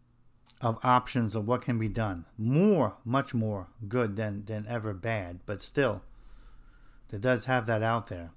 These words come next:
And I don't care right now that we're sending spaceships to all kinds of planets and,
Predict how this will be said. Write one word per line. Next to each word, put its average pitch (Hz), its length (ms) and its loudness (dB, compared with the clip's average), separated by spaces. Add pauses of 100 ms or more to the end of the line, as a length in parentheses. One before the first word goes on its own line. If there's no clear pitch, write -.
(1600)
And 117 140 -4
I 123 60 2
don't 151 120 2
care 185 220 4
right 143 180 4
now 135 260 2
that 117 200 0
we're 110 140 0
sending 131 300 0
spaceships 127 560 -2
to 117 100 -2
all 117 160 0
kinds 120 280 -2
of 117 80 -2
planets 120 560 -2
and, 95 180 -8